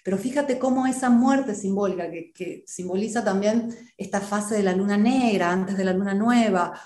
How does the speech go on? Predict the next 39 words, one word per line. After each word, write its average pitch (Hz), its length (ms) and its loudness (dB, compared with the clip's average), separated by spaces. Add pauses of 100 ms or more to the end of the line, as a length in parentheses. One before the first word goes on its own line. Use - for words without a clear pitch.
(180)
o, 175 580 -4
o 185 120 2
el 190 100 4
invierno, 196 920 2 (240)
cuando 185 320 0
todas 240 200 4
las 254 140 2
hojas 269 220 -2
ya 233 140 2
cayeron 254 580 2
y 208 80 0
ya 208 360 0 (260)
están 226 600 0
haciendo 208 340 0
un 240 100 6
abono 190 460 2
en 156 80 -2
la 147 160 -4
tierra. 151 360 -8
Justamente 269 800 2
ese - 720 -2
dolor 208 640 4
o 185 120 2
esa, 233 440 0 (180)
esa 233 220 -6
parte 233 220 -2
incómoda 190 960 2
de, 175 240 -8
de, 180 160 -8
de 165 60 -8
aceptar 185 760 0 (340)
es 294 500 -2
el 190 140 0
abono, 214 300 2
es 202 60 0
la 190 100 2
nutrición 247 640 0
para 180 260 -2
que 180 340 -4